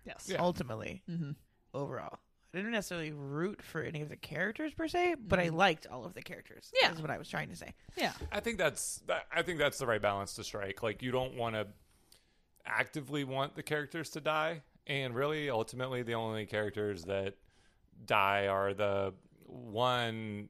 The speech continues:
Speaker 2: the, the cop who we like
Speaker 1: Mm-hmm.
Speaker 2: and doesn't deserve to die, dies. Some of the in-between characters die, and then Ray Liotta, who we actually wanna see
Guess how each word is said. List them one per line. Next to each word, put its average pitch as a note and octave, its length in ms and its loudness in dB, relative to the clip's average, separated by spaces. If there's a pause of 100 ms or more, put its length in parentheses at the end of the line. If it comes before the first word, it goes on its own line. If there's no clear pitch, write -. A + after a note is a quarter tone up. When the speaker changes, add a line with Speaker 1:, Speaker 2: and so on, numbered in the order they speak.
(100)
Speaker 2:
the, G2+ 280 2
the G#2 100 -2
cop G2+ 420 4
who F#2+ 340 -2
we F#2+ 180 -4 (200)
like G#2 400 0 (120)
Speaker 1:
Mm-hmm. E3 300 -10 (280)
Speaker 2:
and G#2+ 140 -2
doesn't G2+ 260 0
deserve F#2+ 360 -2
to F2+ 60 -10
die, F2+ 440 -2 (340)
dies. F#2 640 2 (400)
Some B2+ 300 -4
of G#2 140 -4
the G#2 180 0 (160)
in-between A2 500 -4
characters F#2 720 -4 (120)
die, F2+ 500 0 (340)
and B2 140 -2
then A2 140 -2
Ray G#2 180 4
Liotta, G2 480 2
who G2 140 -2
we G2 100 0
actually F#2+ 400 0
wanna F#2 280 -4
see G2+ 340 -10